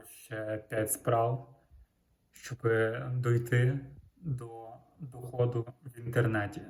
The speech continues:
Це моє прагнення за інтернетом майбутнє. І інтернет в теперішній час — це просто спасіння. Це просто дякую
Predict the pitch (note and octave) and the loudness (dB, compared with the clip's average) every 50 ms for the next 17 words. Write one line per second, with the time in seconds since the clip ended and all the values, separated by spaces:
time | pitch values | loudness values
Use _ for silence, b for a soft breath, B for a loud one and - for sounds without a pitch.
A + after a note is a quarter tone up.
0 | - D#3 - - - A2+ G#2+ A2 C3 - - _ _ _ B2 A#2 A#2 A#2 A#2+ A#2 | -12 -12 -10 -6 -6 -4 -4 -4 -6 -8 -14 _ _ _ -8 -2 2 4 4 4
1 | A#2+ B2 B2 A2+ G#2+ G2+ G#2+ G#2+ A2 G#2+ A2 A2 - - - - - b b b | 6 6 6 6 6 4 2 -2 -2 -2 -2 -4 -4 -8 -10 -18 -20 b b b
2 | b b b b b b b b - - _ _ _ _ _ - D3 B2+ B2+ A2 | b b b b b b b b -20 -20 _ _ _ _ _ -8 -8 -8 -8 -10
3 | A2 A2 - A#2+ A2+ A2+ A2+ B2+ C3 - C#3+ C3 B2+ B2 B2+ B2+ C3+ D3 E3+ F3 | -12 -4 -2 0 0 2 0 0 0 0 0 2 4 4 4 4 4 2 0 -2
4 | - - B2+ A#2 G#2+ - - - - - _ G#3 D#3 B2+ A#2+ A#2+ B2 B2 - - | -2 -2 -4 -4 -4 -6 -10 -18 -20 -20 _ -18 -8 -6 -6 -6 -6 -10 -14 -18
5 | - - _ _ _ _ _ - D3 B2+ B2+ - C#3+ B2+ B2+ B2+ D3 F3+ F3 - | -20 -20 _ _ _ _ _ -6 -4 -4 0 2 6 6 8 8 6 6 2 -2
6 | - - - - _ - - _ _ - _ _ _ _ - - - - _ _ | -8 -14 -20 -20 _ -20 -20 _ _ -20 _ _ _ _ -20 -20 -20 -20 _ _
7 | _ _ _ _ _ _ _ C3+ B2 - B2 A#2 A#2 A2+ - - B2 A2+ - - | _ _ _ _ _ _ _ -4 0 4 4 4 4 2 0 0 -2 -4 -2 0
8 | A#2 G#2+ G2+ - - - _ _ - - B2+ B2 - - D3+ D3 - - - A#2+ | -2 -2 -2 -4 -10 -16 _ _ -6 -4 -4 -4 -4 -6 -8 -8 -8 -4 -4 -4
9 | - - - B2+ - - - - A#2 A2 A2 A2+ - - - - - _ - - | -4 -4 -8 -12 -14 -12 -8 -6 -4 -4 -2 -2 -4 -6 -6 -12 -18 _ -2 2
10 | C3 A#2+ - - - D3 C#3 C#3 C3+ C3 - - - C#3+ B2+ - B B B B | 2 2 2 2 2 4 4 4 4 2 0 0 0 2 0 0 B B B B
11 | B B B B B B B B B B B _ _ _ _ _ _ _ _ _ | B B B B B B B B B B B _ _ _ _ _ _ _ _ _
12 | _ _ _ _ _ _ _ _ _ _ _ _ _ _ _ C3+ - - D3 C#3+ | _ _ _ _ _ _ _ _ _ _ _ _ _ _ _ -14 -2 2 4 4
13 | C#3 - - D3 C3 B2 B2 B2 - - | 4 4 6 6 8 8 6 6 2 -2